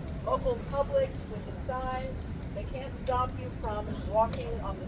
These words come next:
sidewalk or in the parking lot, I don't think. Uh, at least I hope not. And, uh, have your sign saying, I am, I am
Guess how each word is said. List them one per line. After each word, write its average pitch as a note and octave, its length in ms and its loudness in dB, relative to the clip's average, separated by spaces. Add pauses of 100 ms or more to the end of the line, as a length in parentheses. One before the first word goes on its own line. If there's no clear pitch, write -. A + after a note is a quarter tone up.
sidewalk A3+ 680 4
or G3 100 0
in F#3+ 60 -4
the F#3+ 80 -6
parking A#3 460 0
lot, G3+ 280 2 (200)
I F#3+ 60 -2
don't G3+ 320 -2
think. - 240 0 (760)
Uh, F#3+ 200 6
at - 80 0
least F#3+ 200 -2
I F#3 60 4
hope G3 220 0
not. G#3+ 240 4 (560)
And, G#3+ 460 10
uh, G#3 220 12
have A3+ 320 12
your A3+ 120 6
sign A#3 480 10
saying, A3 480 4
I A3 240 10
am, G#3+ 320 6 (180)
I G#3+ 140 2
am G#3 320 -2